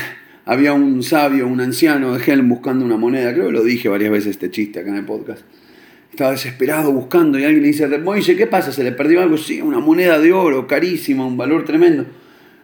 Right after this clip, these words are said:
La tengo que encontrar sí o sí". "Bueno, lo ayudo a buscar. ¿Por dónde se le cayó? ¿Sabe?".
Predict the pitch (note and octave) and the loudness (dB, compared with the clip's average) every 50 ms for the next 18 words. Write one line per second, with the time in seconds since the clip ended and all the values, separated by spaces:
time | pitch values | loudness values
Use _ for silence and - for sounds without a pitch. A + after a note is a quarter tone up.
0 | _ _ - A2 A#2+ B2+ B2+ B2 D3+ D3+ E3 D#3 C#3 B2 B2 A2+ A2+ B2 B2 D3 | _ _ -6 -4 -4 -4 -2 -2 0 2 2 2 2 0 -4 -4 -2 -2 0 2
1 | D3 D3 C#3 C#3+ - C#3+ C#3 C3+ - E3 C#3+ C#3+ E3 F3+ E3 C#3+ C3 C3 C3 B2+ | 2 0 0 2 2 2 2 2 2 2 4 6 6 4 4 4 2 -2 -2 0
2 | - G3 G3 F3+ D#3+ D3+ C3+ - - G3+ F#3 D#3 - - D3+ D#3+ F3+ A#3+ E4+ - | 2 2 4 4 4 2 2 0 0 0 2 2 0 0 -2 0 2 4 4 4
3 | - - - D3 C3 B2+ A#2 B2 A#2+ - A#2 G#2 G#2+ - - - E3+ G3 A#3 G3+ | 2 2 2 0 0 0 -2 -2 -2 -2 -4 -4 -4 -4 -2 0 0 0 2 0
4 | D3 A#2+ - - | 0 0 -2 -4